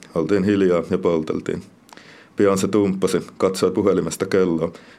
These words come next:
kirosi ja sanoi töiden kutsuvan. Amiraali oli karaoke-isäntä, menomatkan ensimmäinen viihdenumero. Pysyin itse pihalla niin kauan kuin sateelta jaksoin.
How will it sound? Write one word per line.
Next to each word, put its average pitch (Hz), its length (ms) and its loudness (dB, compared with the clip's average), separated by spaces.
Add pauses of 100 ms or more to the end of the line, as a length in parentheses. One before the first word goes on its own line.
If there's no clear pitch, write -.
kirosi 95 360 2
ja 90 60 0
sanoi 92 280 0
töiden 85 360 0
kutsuvan. - 460 -4 (460)
Amiraali 95 460 2
oli 95 120 0
karaoke-isäntä, 90 840 0 (120)
menomatkan 87 480 -2
ensimmäinen 90 500 -2
viihdenumero. 82 640 -2 (2000)
Pysyin 95 260 2
itse 104 240 2
pihalla 95 360 2
niin 95 200 0
kauan 90 240 2
kuin 101 140 0
sateelta 92 420 2
jaksoin. 92 500 -2